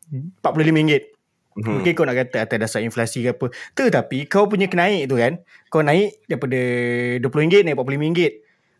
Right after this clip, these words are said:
Speaker 1: Mungkin pada tahun dua ribu lapan belas, orang yang beli tu gaji dia tiga ribu.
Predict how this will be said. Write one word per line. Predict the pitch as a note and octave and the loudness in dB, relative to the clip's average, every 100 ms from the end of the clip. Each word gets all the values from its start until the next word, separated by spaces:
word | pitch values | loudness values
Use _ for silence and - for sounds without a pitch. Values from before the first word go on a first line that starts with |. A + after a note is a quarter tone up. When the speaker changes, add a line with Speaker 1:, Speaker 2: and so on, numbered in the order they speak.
| - | -4
Speaker 1:
Mungkin | D#3+ E3+ A3+ | -2 0 2
pada | G3 E3+ | 4 4
tahun | E3+ D#3 | 6 4
dua | D#3 | 4
ribu | E3 | 2
lapan | D#3 D3+ C3 | 2 2 0
belas, | A#2 A#2 | -2 -2
orang | D3+ D#3 D#3+ | -2 0 0
yang | D#3 | 0
beli | D3 D#3+ D3+ | 0 -2 -2
tu | B2 B2 | -2 -2
gaji | B2+ C3+ D3 | 0 0 -2
dia | D#3+ | -2
tiga | D3 D3+ | -2 -2
ribu. | D3 C#3+ A2+ | -2 -2 -2